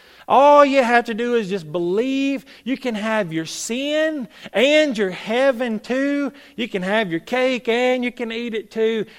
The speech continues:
You can just keep, you can live any way you want. There's no consecration, no separation from this world. You can live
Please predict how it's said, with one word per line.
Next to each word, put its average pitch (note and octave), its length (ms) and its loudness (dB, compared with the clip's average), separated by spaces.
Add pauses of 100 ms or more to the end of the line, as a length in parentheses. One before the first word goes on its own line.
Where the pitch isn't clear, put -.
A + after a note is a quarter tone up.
You C4 120 -4
can B3+ 200 -2
just B3 180 -4
keep, A#3 160 -8
you A3+ 100 -6
can G#3 140 -4
live A#3 420 4
any D#4+ 300 -2
way C#4+ 220 2
you C4 180 -2
want. G3+ 220 -2
There's D3 120 -8
no A#3+ 160 0
consecration, E3 920 -4
no B3+ 160 2
separation G3 800 -4
from G3 180 -8
this F#3 200 -8
world. E3+ 340 -2
You E3 80 -10
can D#3+ 180 -8
live E3 280 -2